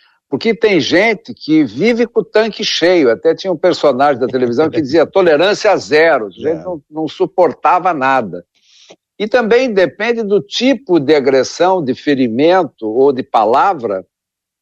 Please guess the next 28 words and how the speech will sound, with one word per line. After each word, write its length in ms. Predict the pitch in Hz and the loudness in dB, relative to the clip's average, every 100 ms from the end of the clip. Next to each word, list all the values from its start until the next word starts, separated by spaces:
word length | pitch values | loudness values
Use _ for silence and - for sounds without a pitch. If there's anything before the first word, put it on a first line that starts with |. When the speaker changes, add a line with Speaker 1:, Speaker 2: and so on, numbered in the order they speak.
| - | -4
Speaker 1:
ah, 420 | 131 143 151 165 151 | 0 2 2 0 -4
que, 200 | - 190 _ _ - | -10 -12 _ _ -10
que 200 | 185 196 | -6 -6
fala 460 | - - 160 185 | -2 0 2 0
pra 160 | 196 220 | 0 -2
pessoa. 600 | 220 269 - 202 175 101 | 0 -2 0 0 2 0
Por 200 | - 165 | 0 0
exemplo, 360 | 151 151 117 - _ _ _ - | 2 2 0 -4 _ _ _ -10
se 160 | - | 0
alguém 360 | 160 131 185 185 | 0 2 0 0
falar 340 | 151 139 139 | 0 2 2
pra 220 | 135 131 | 0 -2
mim, 360 | 120 131 117 87 _ _ _ - | 0 -2 -2 -6 _ _ _ -2
"Ah, 300 | 139 135 110 | 0 2 0
você 320 | 113 135 170 | -2 -2 -2
tá 300 | - 180 196 | 0 0 0
com, 640 | - 196 185 170 147 120 - | 0 0 2 2 0 -2 -2
com 80 | 147 | -4
o 60 | |
teu 200 | - 165 | 0 0
cabelo 380 | 156 127 165 156 | 2 2 2 2
muito 320 | 151 180 147 | 0 -2 -4
branco", 460 | 110 180 208 196 139 | 0 2 2 0 -4
eu 60 | |
posso 300 | - 165 - | 0 0 0
até 220 | 151 - 170 | 0 0 0
me 100 | 190 | 0
ofender. 640 | 180 208 190 143 139 104 | 0 0 0 2 2 0